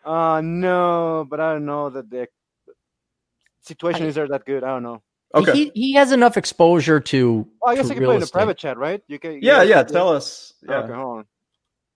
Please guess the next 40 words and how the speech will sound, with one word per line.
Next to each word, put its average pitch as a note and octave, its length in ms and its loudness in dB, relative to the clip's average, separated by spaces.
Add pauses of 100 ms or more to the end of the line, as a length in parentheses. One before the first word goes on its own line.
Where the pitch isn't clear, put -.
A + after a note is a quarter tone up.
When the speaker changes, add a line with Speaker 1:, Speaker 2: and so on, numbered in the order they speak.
(1120)
Speaker 3:
I F3+ 100 2
mean, F#3 280 -2 (300)
you F3+ 200 -6
had G3+ 220 2
that C#3+ 260 2
for D3 80 -4
what, C3+ 280 -2
fifteen D3 520 -4
years, D3 460 -4
a - 60 -8
duplex C#3+ 600 -4
that B2 120 -8
you C#3 100 -6
were C3+ 120 -4
renting B2 440 -4
out? B2+ 320 -4
Speaker 1:
Yeah, E3+ 140 0
check F#3 180 -4
Speaker 2:
Me? D#3+ 160 2
Speaker 1:
the F4+ 60 2
private D#4 200 -4 (100)
chat. C3 140 -10
Speaker 3:
Yeah, G#3 160 6
you. F4+ 480 2 (140)
Speaker 2:
Oh, F3+ 100 6
I F#3 120 6
had F3 160 4
twenty A#3 240 0
years. G#2+ 320 -4
I B2 100 0
Speaker 3:
Or - 60 -2
Speaker 2:
bought F3 160 6
my E3 80 4
Speaker 3:
twenty - 120 2
Speaker 2:
first F3+ 160 0
Speaker 3:
years. - 60 -14
Speaker 2:
place F3+ 260 0
at D3+ 60 2
Speaker 1:
Well, A3+ 100 4
I, - 20 0